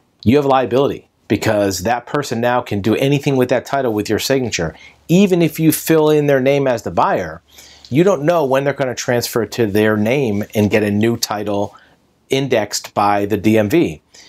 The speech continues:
In that time, when it's still in your name, you have liability. It could be liability for damage if they crashed a car and, and dam-,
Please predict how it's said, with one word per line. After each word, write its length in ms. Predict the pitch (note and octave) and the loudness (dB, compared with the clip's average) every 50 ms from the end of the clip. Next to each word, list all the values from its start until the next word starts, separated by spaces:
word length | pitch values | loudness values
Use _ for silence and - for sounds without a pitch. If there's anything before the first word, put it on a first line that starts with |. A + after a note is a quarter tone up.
| - - _ _ _ - | -20 -20 _ _ _ -2
In 240 | D3 E3 F3 E3+ E3 | 0 0 2 2 2
that 240 | E3 E3 D3 - - | 2 0 -2 -4 -6
time, 400 | - E3+ F3+ E3+ C#3 B2+ A2+ A2 | -4 -2 0 0 0 0 0 0
when 160 | A2+ A#2 A#2 | 0 0 0
it's 160 | G2+ - - | 0 -2 -2
still 320 | - - D3+ D3 D3 C#3+ | -2 0 0 2 2 2
in 80 | C#3 C3+ | 2 2
your 160 | C#3 C#3 C#3 | 2 2 2
name, 420 | C3+ F3 F#3 B2 G2 F#2 F2 F#2 - _ _ - - - - | 2 2 0 0 -2 -4 -6 -10 -12 _ _ -20 -16 -6 0
you 160 | A2 B2 B2 | 2 2 2
have 160 | C3 C3 B2 | 2 0 0
liability. 640 | B2+ B2 B2 A#2+ A2 F#2+ B2 C#3+ D3+ G#2+ F#2+ E2+ F2 | 0 0 0 0 0 0 2 2 2 0 -2 -4 -8
It 80 | - | -8
could 100 | - F#2+ | -6 0
be 120 | G2+ G#2 G2 | 2 2 4
liability 460 | G2+ G2 G2 F#2+ F2 G#2 G2+ G2 G2 | 4 2 2 2 0 2 2 2 2
for 140 | - - F2+ | 0 0 0
damage 420 | D#2+ G2 G2+ G#2+ A#2+ C#3+ C#3+ - | 0 0 2 2 0 0 0 -2
if 120 | F#2+ - - | -2 -2 0
they 100 | F#2+ - | -2 -2
crashed 420 | - - - F#2+ F#2+ - - - | -2 -4 -4 -4 -4 -4 -4 -6
a 40 | - | -6
car 340 | - - G2 G#2 G#2+ A2 A2 | -4 -2 0 2 2 2 2
and, 240 | F#2+ F2+ F2 - - - | 0 -4 -8 -8 -6 -4
and 360 | G2+ F#2 F#2 F#2 F#2 E2 E2 - | -2 0 2 0 0 -2 -2 -2
dam-, 300 | G#2 G#2+ A2 A2 - | -2 0 0 -2 -4